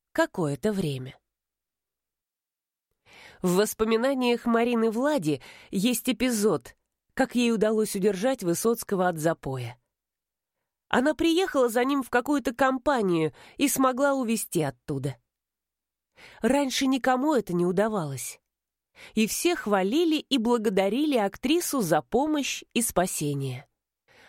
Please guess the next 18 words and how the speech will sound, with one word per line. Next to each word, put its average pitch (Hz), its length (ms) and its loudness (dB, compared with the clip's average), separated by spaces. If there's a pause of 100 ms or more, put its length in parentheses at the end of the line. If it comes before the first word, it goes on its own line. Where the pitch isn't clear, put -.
(140)
А 254 180 2
она 370 200 2
наивно 277 500 2
радовалась 226 640 0
похвалам 226 680 0 (540)
и 240 100 4
простодушно 226 840 0
приняла 180 540 2
титул 240 440 -2
спасительницы. 175 1040 -2 (1300)
Теперь 285 560 0 (100)
это 240 240 0
стало 285 320 0
её 262 340 2
обязанностью 262 840 0
навсегда: 233 760 0 (640)
спасать, - 880 -2 (600)
искать, 214 800 -2